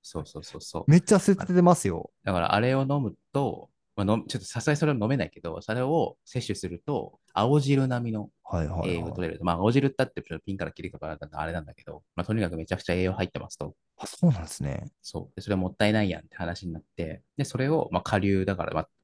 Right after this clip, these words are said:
Speaker 1: インスタントコーヒーみたいに溶けると。なんでしょうね、サプリみたいな感じって言えばいいのかな。
Speaker 2: えー、面白い。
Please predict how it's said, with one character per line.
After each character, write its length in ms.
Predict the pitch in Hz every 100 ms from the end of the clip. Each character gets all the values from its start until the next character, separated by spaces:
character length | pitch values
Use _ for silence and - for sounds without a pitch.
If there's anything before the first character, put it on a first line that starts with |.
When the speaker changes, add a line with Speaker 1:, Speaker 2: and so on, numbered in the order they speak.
| _ -
Speaker 1:
イ 80 | 113
ン 40 |
ス 40 |
タ 80 | 110
ン 20 |
ト 80 | 107
コ 100 | 104
ー 20 |
ヒ 80 | 101
ー 20 | 85
み 60 |
た 60 | 73
い 20 |
に 60 | -
溶 100 | 104
け 140 | 123
る 80 | 87
と。 100 | - _ -
な 80 | 101
ん 40 |
で 60 | 107
し 60 |
ょ 40 | -
う 20 |
ね、 60 |
サ 160 | - 117
プ 100 | -
リ 80 | 76
み 80 | -
た 80 |
い 40 | 71
な 60 |
感 140 | - 73
じ 80 | -
っ 20 |
て 200 | _ -
言 20 |
え 40 |
ば 40 | -
い 40 |
い 20 |
の 60 | -
か 80 | -
な。 120 | - _ _
Speaker 2:
え 400 | 104 - 95 95
ー、 40 | 95
面 160 | 104
白 440 | 101 117 120 120
い。 140 | 82